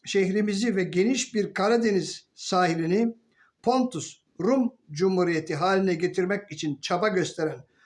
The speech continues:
Trabzonlu Rumlarla ve Trabzon Metropolitanesi ile mücadele etmekteydi. Trabzon için Paris'te, Marsilya'da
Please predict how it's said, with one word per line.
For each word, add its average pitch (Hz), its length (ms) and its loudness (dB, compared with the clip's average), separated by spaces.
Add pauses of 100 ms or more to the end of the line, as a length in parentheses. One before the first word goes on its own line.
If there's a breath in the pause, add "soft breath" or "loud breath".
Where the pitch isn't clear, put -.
(160 soft breath)
Trabzonlu 175 840 0 (460)
Rumlarla 226 840 2 (140)
ve 190 360 0 (280 soft breath)
Trabzon 202 760 2
Metropolitanesi 196 2500 -2 (140)
ile 156 380 -4 (200)
mücadele 180 800 0 (280)
etmekteydi. - 720 -4 (1500)
Trabzon 226 480 2
için 160 320 -2
Paris'te, 190 600 0 (1000)
Marsilya'da 180 800 0